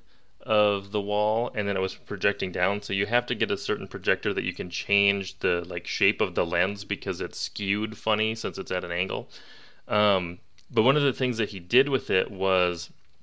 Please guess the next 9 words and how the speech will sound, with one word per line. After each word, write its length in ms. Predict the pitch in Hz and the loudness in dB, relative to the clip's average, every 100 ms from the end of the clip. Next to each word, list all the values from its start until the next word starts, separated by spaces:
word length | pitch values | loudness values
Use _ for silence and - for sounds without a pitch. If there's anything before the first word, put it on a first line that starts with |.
| - | -4
since 240 | 127 127 | -2 0
it 80 | 117 | 2
was 140 | 101 | 0
being 200 | 92 101 | 2 -2
projected, 840 | 90 92 87 120 139 98 87 85 95 - - - - - - - - | -2 -6 0 2 2 2 2 0 -10 -16 -20 -20 -20 -20 -20 -18 -14
he 160 | - 117 | -6 0
had, 160 | 117 | 2
like, 160 | 123 113 | 2 4
a, 260 | 95 87 | 4 4